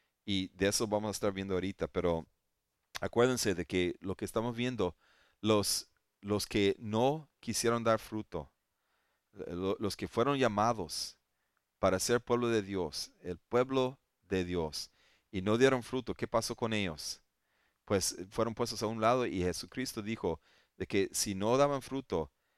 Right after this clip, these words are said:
iban a secarse, iban a estar apartados, secados y echados al fuego. Nosotros no queremos nada que ver con eso. Nosotros queremos, eh, el paraíso. Acuérdense de eso también.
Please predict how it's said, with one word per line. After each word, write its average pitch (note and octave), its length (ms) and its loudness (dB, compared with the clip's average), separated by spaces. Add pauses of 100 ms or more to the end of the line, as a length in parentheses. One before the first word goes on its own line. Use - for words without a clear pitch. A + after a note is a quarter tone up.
(140)
iban A2+ 300 0
a B2+ 100 2
secarse, C#3 720 2
iban G2+ 180 -2
a - 20 0
estar G#2+ 260 -2
apartados, A#2 800 0
secados A#2 720 0
y G2 140 0
echados G#2 440 2
al E2+ 140 0
fuego. F#2 500 2
Nosotros G#2 340 -8
no A2+ 80 -2
queremos A2 300 0
nada A2 220 2
que A2+ 100 -2
ver G#2 160 0
con G#2 160 -4
eso. G2+ 220 -4
Nosotros G#2+ 480 -6 (460)
queremos, A2 480 6
eh, - 160 -8 (120)
el F#2+ 160 2
paraíso. F#2+ 760 4 (140)
Acuérdense A#2+ 400 0
de A#2+ 80 4
eso A#2+ 160 0
también. G#2+ 540 -2